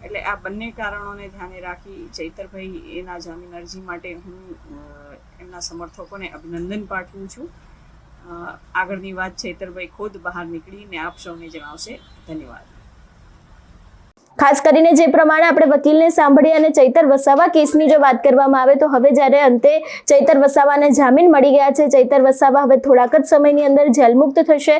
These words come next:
Speaker 2: ખાસ કરીને અત્યારે હાલમાં પણ આમ આદમી પાર્ટીના નેતાઓ છે તે સીધા આક્ષેપો આ સમગ્ર મામલે ભાજપ ઉપર મૂકી રહ્યા છે ચૈતર વસાવા અને તેની સાથે ભારતીય જનતા પાર્ટીના નેતા સંજય વસાવા વચ્ચે એક મીટિંગની અંદર જોરદાર બોલાચાલી થઈ હતી. સમગ્ર મામલો પોલીસ સ્ટેશન સુધી પહોંચ્યો હતો અને અંતે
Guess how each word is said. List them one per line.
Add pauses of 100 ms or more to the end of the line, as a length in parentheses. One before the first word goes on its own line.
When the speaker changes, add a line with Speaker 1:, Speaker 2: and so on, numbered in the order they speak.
(320)
Speaker 2:
ખાસ
કરીને
અત્યારે
હાલમાં
પણ
આમ
આદમી
પાર્ટીના
નેતાઓ
છે
તે
સીધા
આક્ષેપો (220)
આ
સમગ્ર
મામલે
ભાજપ
ઉપર
મૂકી
રહ્યા
છે
ચૈતર
વસાવા
અને
તેની
સાથે (320)
ભારતીય
જનતા
પાર્ટીના
નેતા
સંજય
વસાવા
વચ્ચે
એક (400)
મીટિંગની
અંદર
જોરદાર
બોલાચાલી
થઈ
હતી.
સમગ્ર
મામલો
પોલીસ
સ્ટેશન
સુધી
પહોંચ્યો
હતો
અને
અંતે